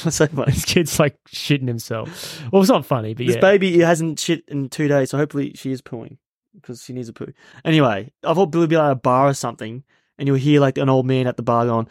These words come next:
Speaker 1: "You bastard." And he's like, "Wait, that's the guy. That's the Santa that killed my family." That's what I thought the movie
Speaker 2: Yeah,
Speaker 1: would
Speaker 2: that would've
Speaker 1: go.
Speaker 2: been, that would've been good.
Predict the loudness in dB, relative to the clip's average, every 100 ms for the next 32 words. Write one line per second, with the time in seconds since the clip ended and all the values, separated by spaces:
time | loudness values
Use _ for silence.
0 | -10 -8 -2 2 2 0 0 0 0 _
1 | _ _ -4 0 0 0 -2 -2 -4 -8
2 | -4 -2 0 -2 -8 _ _ _ _ _
3 | _ -10 -4 -4 0 2 4 2 2 -2
4 | 0 -2 -2 -4 -4 -8 -12 _ _ _
5 | _ -2 2 2 0 2 2 2 2 4
6 | 4 2 0 _ _ _ _ _ _ _
7 | _ _ _ -2 -2 -2 -6 -8 -10